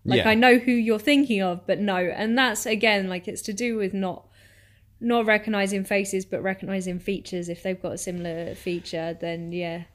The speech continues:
Speaker 2: Yeah, I mean, I've, I guess in those senses, I get what you mean because, um, well, I don't get what you mean as in, like, I can see, I, I do that too, but I mean, like,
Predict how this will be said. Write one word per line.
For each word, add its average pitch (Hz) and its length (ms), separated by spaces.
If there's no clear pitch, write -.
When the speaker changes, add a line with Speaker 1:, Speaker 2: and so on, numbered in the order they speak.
Speaker 2:
Yeah, 247 260
I - 20
mean, 220 100
I've, 233 280
I 190 60
guess 208 240
in 180 80
those 185 220
senses, 135 340
I 143 100
get 151 220
what 120 140
you 131 80
mean 131 340
because, 113 640
um, 117 480
well, 131 100
I 135 60
don't 147 220
get 139 120
what 117 80
you 127 100
mean 117 180
as 107 140
in, 107 120
like, 104 320
I 113 60
can 113 160
see, 107 560
I, 113 200
I 117 180
do 110 220
that 98 180
too, 113 240
but 95 100
I 95 100
mean, 117 200
like, 120 260